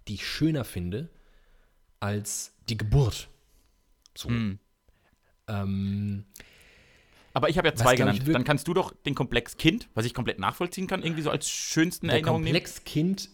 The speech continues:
Speaker 1: ist, genau, das ist eine ganze eigene Kategorie voller schöner Erinnerungen. Und, ähm,
Speaker 2: Genau.
Speaker 1: zweitausendsieben, das erste Halbjahr zweitausendsieben,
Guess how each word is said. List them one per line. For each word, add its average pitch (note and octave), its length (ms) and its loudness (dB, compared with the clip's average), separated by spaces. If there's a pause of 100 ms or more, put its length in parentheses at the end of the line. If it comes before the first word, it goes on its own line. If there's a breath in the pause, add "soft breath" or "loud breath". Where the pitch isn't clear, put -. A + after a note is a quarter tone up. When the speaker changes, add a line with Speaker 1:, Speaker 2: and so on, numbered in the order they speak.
(160)
Speaker 1:
ist, - 360 -6
genau, A#2+ 340 -4
das A#2+ 220 -6
ist A2+ 140 -8
eine A2+ 200 -4
ganze G#2+ 480 -2
eigene A#2 260 -2
Kategorie A2 500 -4
voller A#2 300 -4
schöner G#2 280 -4
Erinnerungen. C3 500 -4
Und, G3 420 4
ähm, C#3 120 -2
Speaker 2:
Genau. G2+ 280 0 (680)
Speaker 1:
zweitausendsieben, C3 1000 -2
das G2+ 140 -4
erste A#2 340 -4
Halbjahr A#2 300 -2
zweitausendsieben, G2+ 920 -4